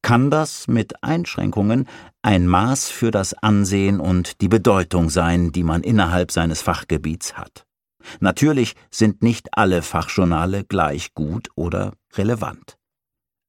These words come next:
Ein wesentliches Qualitätsmerkmal ist, ob die Fachzeitschrift einen sogenannten Peer-Review-Prozess durchführt. Das bedeutet, dass die eingereichte Arbeit zunächst von Fachkollegen, also Peers,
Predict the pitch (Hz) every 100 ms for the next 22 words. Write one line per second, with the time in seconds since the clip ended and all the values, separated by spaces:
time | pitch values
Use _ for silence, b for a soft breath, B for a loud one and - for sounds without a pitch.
0 | _ _ - 123 120 165 175 175 156 -
1 | 127 - 104 110 107 117 120 - 90 82
2 | - 87 82 - 131 127 - - 110 -
3 | - 113 113 104 - 110 104 - 120 117
4 | - 107 98 92 95 98 95 87 98 90
5 | - 113 117 107 98 95 85 101 131 113
6 | - - 73 - - 73 - - 71 -
7 | - - 69 - - - _ _ _ _
8 | - 98 - 92 90 95 117 143 B B
9 | B B _ 95 - 85 - 117 139 127
10 | 98 90 - - 95 123 123 - - 101
11 | 90 117 113 - - 90 78 73 - 131
12 | - - - 73 76 87 127 123 - 78
13 | 76 - - 92 98 123 -